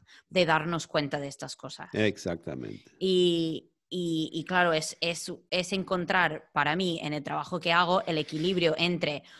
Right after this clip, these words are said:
Speaker 1: una persona que nunca ha parado a darse cuenta, ¿cómo, cómo les puedo ayudar a darse cuenta de ciertas cosas sobre su cuerpo, sobre su alimentación, sobre sus hábitos? Porque al final, eh, es,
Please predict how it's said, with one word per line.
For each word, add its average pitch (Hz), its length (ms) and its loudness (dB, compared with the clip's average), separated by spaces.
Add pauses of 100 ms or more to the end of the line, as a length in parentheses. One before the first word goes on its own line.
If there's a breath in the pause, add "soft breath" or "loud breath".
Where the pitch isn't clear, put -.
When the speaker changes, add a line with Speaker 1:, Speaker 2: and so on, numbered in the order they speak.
(140 loud breath)
Speaker 1:
una 185 240 2
persona 208 640 0 (380 loud breath)
que 160 560 2
nunca 214 580 2
ha 285 120 0
parado 147 420 0
a 147 80 -4
darse 156 360 -2
cuenta, 156 720 -2 (640 soft breath)
¿cómo, 214 580 4
cómo 202 340 4
les 185 200 2
puedo 180 280 2
ayudar 165 520 4
a 160 100 0
darse 160 360 -2
cuenta 170 280 -2
de 156 100 -2
ciertas 160 420 -6
cosas 165 260 -8
sobre 147 260 -4
su 143 160 -8
cuerpo, 160 360 0
sobre 147 220 -8
su 156 140 -8
alimentación, 147 540 -6
sobre 160 240 -2
sus 156 240 -4
hábitos? 180 680 0 (340 loud breath)
Porque 180 280 2
al 160 140 4
final, 175 580 4 (440 loud breath)
eh, 165 560 4
es, 180 200 0